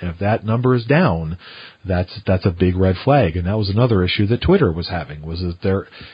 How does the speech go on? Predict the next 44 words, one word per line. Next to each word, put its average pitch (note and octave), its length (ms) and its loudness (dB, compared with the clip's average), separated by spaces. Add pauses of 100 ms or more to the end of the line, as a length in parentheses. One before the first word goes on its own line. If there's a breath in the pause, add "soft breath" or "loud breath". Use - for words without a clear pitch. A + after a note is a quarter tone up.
(100)
you G2 160 -2
know, G#2 120 -2
interactions G#2+ 680 0
with E2 120 -6
people F2+ 380 0
were, E2+ 280 -2
were F#2 200 -2
down. F2 480 0 (180)
And F2 480 -2 (160)
Facebook A#2 440 2
is G2+ 280 -2
the G2 60 0
exact F2 420 -4
opposite. D3 440 -2
You F2 180 -6
know, F2 180 -2 (520 loud breath)
how - 120 0
many, G#2+ 220 2 (140)
how A#2 180 0
many A2 220 2
of G2 120 2
us G2 320 0
can't G2+ 360 -2
get F#2+ 160 2
away G2 280 6
from E2 140 -4
Facebook? - 420 -4
I'm A2+ 120 2
not G#2 140 6
a E2+ 40 0
big E2 140 0
Facebook E2+ 460 -2
person D#2+ 320 -4
myself D#2+ 380 -4
personally, D#2+ 440 -4
but, E2 160 -6 (420 loud breath)
you G2 100 0
know, F2+ 140 4
my F2 160 2
wife F#2+ 260 4 (200)
loves F2+ 320 -2
it. C#2+ 160 -14
She's F2 400 -2
just, F2+ 220 -4